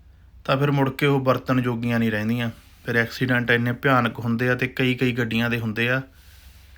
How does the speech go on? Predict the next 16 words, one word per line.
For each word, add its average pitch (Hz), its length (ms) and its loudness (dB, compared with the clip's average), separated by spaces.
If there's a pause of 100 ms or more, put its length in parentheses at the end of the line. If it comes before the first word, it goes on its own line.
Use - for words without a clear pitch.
ਕਿਉਂਕਿ 127 240 -4
ਸਪੀਡ 120 380 -2
ਜ਼ਿਆਦਾ 113 340 2
ਹੁੰਦੀ 120 340 0
ਆ। 123 140 2 (1600)
ਸ਼ਹਿਰ 127 300 2
ਦੇ 135 120 2
ਵਿੱਚ 131 220 -2
ਪੈਂਤੀ 117 480 0
ਮੀਲ, 123 380 0 (720)
ਕਿਤੇ 120 220 -6
ਕਿਤੇ 113 240 -4
ਵੀਹ 113 280 0
ਮੀਲ 123 320 4
ਦੀ 117 180 0
ਆ, 120 140 -2